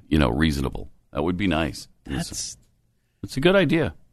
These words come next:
Speaker 1: Really is.
Speaker 2: Can we explore this? Like, how, what's our first official step? Like, what, what do we have to do? Go to Congress?
Speaker 1: I think we need to put together an exploratory committee. So we'll do that right after the show.
Speaker 2: Okay.
Speaker 1: Do the exploratory committee.
Speaker 2: <laughs> Okay.
Speaker 1: Triple eight nine hundred thirty-three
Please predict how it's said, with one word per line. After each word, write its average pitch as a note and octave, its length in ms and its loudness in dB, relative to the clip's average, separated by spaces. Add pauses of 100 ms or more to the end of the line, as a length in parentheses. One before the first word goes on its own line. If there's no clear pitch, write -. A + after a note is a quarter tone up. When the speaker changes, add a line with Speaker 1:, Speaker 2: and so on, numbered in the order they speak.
(120)
Speaker 1:
Really B2 280 4
is. A#2 300 4
Speaker 2:
Can E3+ 140 8
we G3+ 100 6
explore F#3+ 400 4
this? - 380 0
Like, C#3 240 4
how, - 300 4
what's F#3+ 320 6
our F3+ 100 10
first - 400 6
official D3+ 400 6
step? B2+ 220 6
Like, B2 120 6
what, D#3+ 220 8
what D#3+ 140 10
do D#3+ 60 8
we D3+ 120 8
have C#3+ 200 8
to C#3 80 6
do? A#2+ 360 2
Go C#3 100 2
to B2 80 4
Congress? G#3 720 2 (220)
Speaker 1:
I G#2 140 4
think - 140 2
we G#2 80 8
need F#2+ 160 10
to E2 60 6
put D2+ 220 2
together C#2+ 320 6
an C#2 80 6
exploratory C#2 720 2
committee. A#1+ 340 2
So - 160 2
we'll C2 80 6
do - 240 10
that - 160 2 (100)
right G1+ 140 0
after - 240 -4
the G#1 80 -10
show. - 320 -8 (140)
Speaker 2:
Okay. - 320 -10 (100)
Speaker 1:
Do E2+ 120 6
the D2 120 6
exploratory B1+ 680 0
committee. - 360 -2
Speaker 2:
<laughs> - 60 -20 (420)
Okay. - 80 2
Speaker 1:
Triple E3+ 300 8
eight A#2+ 180 2
nine A#2 200 8
hundred G2+ 360 6
thirty-three G2 720 4